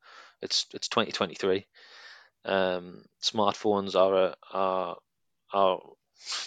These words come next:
all over now. Obviously, I, I, I am appreciative that some people don't have them,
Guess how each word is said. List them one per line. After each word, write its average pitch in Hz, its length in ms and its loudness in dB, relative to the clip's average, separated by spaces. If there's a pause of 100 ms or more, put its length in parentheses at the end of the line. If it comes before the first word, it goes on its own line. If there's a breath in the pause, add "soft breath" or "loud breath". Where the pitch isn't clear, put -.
(400 loud breath)
all 95 260 6
over 104 200 6
now. 123 240 2 (140)
Obviously, 104 240 0
I, 95 100 4
I, 98 240 -2
I 95 420 -2
am 95 180 -4
appreciative 101 500 -2
that 87 100 -8
some 104 160 -2
people 92 300 -4
don't 101 200 0
have 104 160 4
them, 135 180 -8